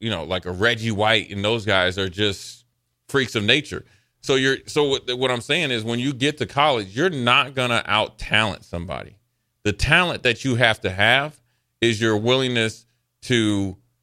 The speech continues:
you know, work, to get better, to, to be invested, to, you know, to give yourself, to deal with adversity. All those things that I mentioned, uh, and then go out there and rely on your training and, and really fall in love with the details that you didn't really have to do, do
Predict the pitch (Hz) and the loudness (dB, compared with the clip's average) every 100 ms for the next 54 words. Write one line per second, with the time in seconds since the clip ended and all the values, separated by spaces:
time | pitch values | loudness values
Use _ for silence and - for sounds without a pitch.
0 | _ _ _ _ - 113 104 90 80 _ | _ _ _ _ -4 0 2 0 -2 _
1 | _ _ 90 90 139 120 - _ - 107 | _ _ -2 4 4 4 -4 _ -4 -4
2 | 98 110 107 85 98 127 120 82 - - | 0 0 0 0 6 6 6 0 -6 -2
3 | 104 92 113 92 110 95 87 104 131 - | 0 0 -2 -2 -2 -2 -2 2 2 0
4 | 98 80 - 90 80 - 87 107 95 90 | -6 -6 -6 -8 -10 -14 -6 -2 0 -2
5 | 87 123 123 101 - - 92 90 120 120 | 0 0 0 -4 -8 -6 -4 0 0 0
6 | 98 92 120 - _ _ - 156 156 151 | -2 0 -2 -4 _ _ 0 2 2 2
7 | 147 151 139 131 123 123 151 123 120 117 | 0 -2 -4 0 0 0 -2 -2 0 2
8 | 98 127 139 139 110 104 95 131 135 131 | 2 2 0 0 -6 -12 -2 2 4 4
9 | 131 127 131 139 _ _ _ _ 120 120 | 4 2 2 0 _ _ _ _ 4 4
10 | 117 113 98 110 123 135 131 131 113 139 | 4 2 0 2 6 4 2 0 -2 0
11 | 143 143 123 117 98 - 113 117 139 143 | 2 2 2 0 -2 -2 -2 2 2 2
12 | 120 - 131 127 127 131 123 113 95 160 | 0 0 2 2 2 0 0 -2 -2 -2
13 | 127 117 113 110 147 151 139 127 147 147 | 2 2 2 -4 -4 -4 -4 0 2 4
14 | 139 139 123 151 165 110 117 101 160 175 | 2 0 -2 0 0 -2 -10 -2 2 2
15 | 160 | 2